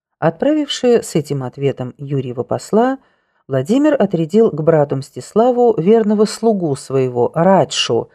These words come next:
с таким наказом: «Присылал ко мне племянник Юрий просить Бреста, но я не дал ему ни города, ни села. И, взявши из-под постели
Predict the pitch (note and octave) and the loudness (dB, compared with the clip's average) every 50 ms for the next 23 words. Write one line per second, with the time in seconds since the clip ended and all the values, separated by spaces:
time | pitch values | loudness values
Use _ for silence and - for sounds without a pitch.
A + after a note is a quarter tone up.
0 | _ _ _ _ _ _ _ - - B2+ - - G#3+ A#3 A3+ A3 G#3+ G#3 - B2 | _ _ _ _ _ _ _ -8 -8 -8 -2 0 0 2 2 2 0 0 -2 -4
1 | A2+ A2+ A#2 - G2+ F#2+ F#2+ - _ _ _ _ _ _ _ _ _ _ _ _ | -4 -4 -6 -6 -10 -10 -12 -14 _ _ _ _ _ _ _ _ _ _ _ _
2 | _ _ _ _ _ _ _ _ _ _ _ _ _ _ _ _ _ _ - G3+ | _ _ _ _ _ _ _ _ _ _ _ _ _ _ _ _ _ _ 2 2
3 | G#3 - - C#4+ D#4+ F4 F4 E4+ - C4+ A#3+ A#3 A#3+ C4 C#4+ C#4+ C4+ - G3 G3 | 2 4 4 4 6 6 4 4 4 2 2 2 0 0 0 0 -2 0 0 2
4 | F3+ F#3 G#3+ B3 B3 A3+ G#3 F3 D3+ E3+ E3+ G3+ A#3 C4+ - C4+ B3+ - E3+ E3 | 2 2 2 0 0 0 0 0 0 0 0 0 0 0 -2 -4 -4 0 0 0
5 | D#3+ - - A3+ G#3 G3 F#3 F#3 G3 F#3+ D#3+ C3+ - - - - A2 G#2 - - | 0 0 -2 -2 -2 0 0 2 4 4 4 2 2 -2 -8 -12 -12 -12 -12 -8
6 | - D#3+ D#3+ D#3+ E3+ G#3 G#3+ G#3+ G#3+ A3 A#3+ A#3 G3+ D#3 C3+ C3+ C3 C3 C3 C#3+ | -2 -2 0 2 4 4 4 4 4 4 4 4 4 4 2 0 0 -2 -2 -4
7 | C3+ C3 B2 B2 A2+ - C#3 D#3 D#3+ C3+ C3 C#3+ D#3 G3 A#3+ B3+ B3 A#3+ G3+ A#3 | -4 -4 -6 -8 -10 -6 -4 -2 0 0 0 2 4 4 6 6 6 4 4 4
8 | A3+ A3 G#3 F3+ F#3 F#3+ F3 - - G3 F3 D#3 C3 A#2 G#2+ G#2 - _ _ _ | 4 4 4 2 0 0 -2 -2 0 0 2 2 2 2 0 -4 -8 _ _ _
9 | _ _ _ _ _ _ _ _ _ _ _ _ _ _ F#3+ F#3 F#3 G3 - F3 | _ _ _ _ _ _ _ _ _ _ _ _ _ _ 2 4 4 4 2 0
10 | E3+ F3+ D#3+ G3 A#3 A#3 A#3 G#3+ A3 - - - D3 C3+ C#3+ E3+ F#3 - - - | -2 0 2 4 4 6 6 4 2 0 0 0 0 0 0 0 -2 -2 0 -2
11 | F3+ - - F3+ F#3+ F#3+ - - - - G3+ F#3 D#3+ D3 C#3 B2 A#2 - | -2 0 2 0 0 0 -2 -6 -4 0 2 4 4 4 2 0 -2 -4